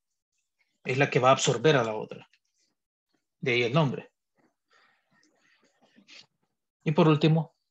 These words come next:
las leyes de negación, que nos dicen que si hacemos P o no P, eso es una tautología, y si decimos P y no P, es una contradicción.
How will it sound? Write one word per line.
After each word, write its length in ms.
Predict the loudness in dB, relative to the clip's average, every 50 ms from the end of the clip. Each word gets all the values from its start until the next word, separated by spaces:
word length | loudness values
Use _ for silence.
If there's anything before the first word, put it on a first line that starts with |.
| _ _ -6
las 140 | -4 0
leyes 240 | 2 4 4 4 4
de 100 | 2 0
negación, 580 | 0 0 -2 -2 -2 -2 -2 -2 -4 -6 -8 -12 _ _ _ _ _ _ _ _ _ _ _ _ _ _ _ _ _ _ _ _ _ _ _ _ _ _
que 100 | -8 -8
nos 120 | -8 -8
dicen 340 | -8 -6 -2 0 0 0 2
que 340 | 2 2 2 2 0 -8 _ _ _ _ _ _ _ _ _ _ _ _ _ _ _ _ _ _ _ _ _ _ _ _ _ _ _ _ _ _ _ _ _
si 140 | -10 -8 -4
hacemos 400 | -2 0 0 2 2 2 0 0
P 420 | 2 2 4 4 2 0 -6 _ _ _ _ _ _ 0
o 240 | 2 4 4 4
no 220 | 2 -2 -6 -2 2
P, 300 | 6 6 6 6 4 -2 _ _ _ _ _ _ _ _ _ _ _ _ _ _ _ _ _ _ _ _ _ _ _ _ _ _ -8
eso 200 | -6 -4 -4 -4
es 80 | -4
una 140 | -2 -2 -2
tautología, 720 | -2 -2 -2 0 0 0 0 2 2 4 4 2 2 -2 _ _ _ _ _ _ _ _ _ _ _ _ _ _ _ _
y 180 | -4 -2 0 0
si 200 | 2 2 2 2
decimos 460 | 2 2 0 0 0 0 0 0 -2
P 280 | 2 4 4 4 4 2
y 200 | -2 -2 -2 -2
no 220 | -2 -6 -6 -2
P, 200 | 2 4 4 4
es 140 | 4 2 -2
una 160 | -6 -6 -6
contradicción. 720 | -6 -8 -8 -6 -6 -6 -6 -6 -6 -6 -6 -6 -8 -10